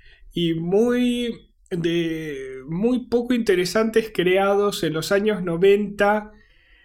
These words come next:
en una época que creaban mutantes para cualquier historia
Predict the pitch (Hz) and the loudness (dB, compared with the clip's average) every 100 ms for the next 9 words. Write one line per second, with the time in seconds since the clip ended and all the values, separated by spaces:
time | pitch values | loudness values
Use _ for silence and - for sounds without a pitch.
0 | _ _ _ - 160 180 196 208 214 196 | _ _ _ -8 -2 0 2 2 2 2
1 | 175 170 165 180 202 208 214 214 214 214 | 2 0 0 2 4 4 4 4 0 -4
2 | 175 185 175 226 233 247 240 233 240 240 | -6 -4 0 2 4 2 2 2 2 -2
3 | - - - - 165 170 165 170 180 170 | -8 -12 -12 -2 0 0 -2 -2 -4 0
4 | 233 240 226 - 233 233 233 240 240 233 | 2 2 0 0 2 4 4 2 0 -2
5 | 220 - | -4 -8